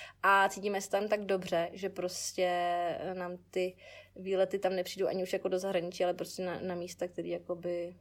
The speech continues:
důvěrně známe. Je to fakt jako takový prima, no.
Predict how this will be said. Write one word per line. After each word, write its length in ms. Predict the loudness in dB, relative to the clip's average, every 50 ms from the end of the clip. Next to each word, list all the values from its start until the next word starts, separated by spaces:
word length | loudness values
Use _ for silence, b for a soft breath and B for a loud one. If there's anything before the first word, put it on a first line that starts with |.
| -14 -6
důvěrně 540 | -4 -4 -2 0 -2 -2 -2 -2 -6 -6
známe. 360 | -6 -6 -10 -10 -8 -6 -8 -6
Je 40 |
to 100 | -6 -8
fakt 180 | -6 -6 -6 -6
jako 180 | -4 -6 -6 -10
takový 340 | -10 -10 -10 -10 -10 -10 -14 -18 _
prima, 300 | -6 -4 -4 -4 -4 -6
no. 200 | -6 -6 -8 -10